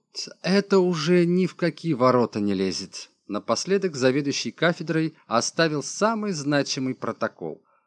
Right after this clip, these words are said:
По малой кривизне желудка вы описали опухолевидное образование и не отправили срез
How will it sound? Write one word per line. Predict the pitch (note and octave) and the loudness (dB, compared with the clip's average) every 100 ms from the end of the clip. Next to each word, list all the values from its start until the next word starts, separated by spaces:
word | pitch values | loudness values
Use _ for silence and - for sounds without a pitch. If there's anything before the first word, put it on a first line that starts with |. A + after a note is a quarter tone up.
| _ _ _ _ _ _ | _ _ _ _ _ _
По | A#2 A#2+ | 0 2
малой | C#3+ E3+ F3+ D#3+ C3 | 2 2 2 0 -2
кривизне | - B2 C3+ C3+ B2 D#3 D3 | -2 -2 -2 -4 -2 0 0
желудка | G2+ G#2+ B2 D3+ - B2 | 0 -2 -2 -6 -8 -6
вы | G#2 D#3 | -4 -4
описали | E3 - D3+ - E3+ E3 E3 D#3 _ _ | -4 -6 -6 -2 0 0 -2 -4 _ _
опухолевидное | D#3+ D#3 D3+ - C#3 C3 A#2+ C3 D3+ B2+ D#3 D3+ | -4 -4 -8 -8 -4 -4 -6 -8 -8 -4 0 0
образование | D3 D3+ C3 D3 E3 D3+ G#2 | -2 -2 0 0 0 0 -2
и | F#2+ - G#3+ | -4 -6 -6
не | G3+ F#3 D#3 - | -4 -4 -6 -6
отправили | B2 - - - A#2 A2+ G#2 F#2 | -10 -10 -10 -2 0 2 -2 -6
срез | - B2 D#3 E3 - | -8 -6 -4 -6 -10